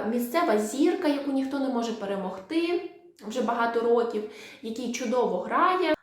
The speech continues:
А другий — це молодий хлопець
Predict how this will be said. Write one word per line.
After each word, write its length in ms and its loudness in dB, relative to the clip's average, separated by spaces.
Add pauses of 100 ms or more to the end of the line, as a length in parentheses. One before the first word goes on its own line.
(120)
А 120 4
другий — 680 6 (100)
це 340 2
молодий 380 2
хлопець 760 0